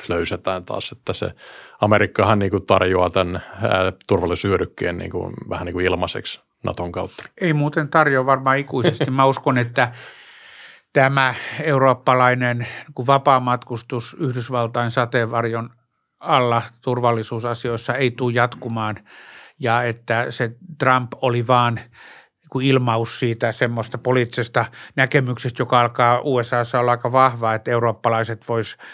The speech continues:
Speaker 2: rikkaina, vauraina ihmisinä niin kustantaa itse oman, oman puolustuksensa. Mut kyllä mä ajattelen ilman muuta, että jos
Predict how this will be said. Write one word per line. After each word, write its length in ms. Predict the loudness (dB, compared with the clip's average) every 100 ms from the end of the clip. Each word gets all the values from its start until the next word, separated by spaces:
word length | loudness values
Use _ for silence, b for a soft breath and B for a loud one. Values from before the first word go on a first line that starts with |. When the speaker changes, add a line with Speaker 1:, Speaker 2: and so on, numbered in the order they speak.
| B
Speaker 2:
rikkaina, 580 | -2 0 2 2 2 -2 2
vauraina 460 | 4 6 2 2
ihmisinä 540 | 2 0 -4 -4 -2 -2
niin 240 | -4 -6 -10 B B B B B _
kustantaa 520 | -4 -2 -2 0 2
itse 340 | 2 0 -6 -4
oman, 420 | -2 0 0 -2 -12 -8
oman 240 | -2 -2 0
puolustuksensa. 720 | 0 0 -2 -10 -8 -8 -8 B B -6
Mut 120 | 0
kyllä 180 | 4 6
mä 120 | 6
ajattelen 480 | 6 4 2 0 2
ilman 260 | 0 0
muuta, 400 | -2 -2 0 0
että 220 | 0 0 0
jos 360 | 0 -2 -8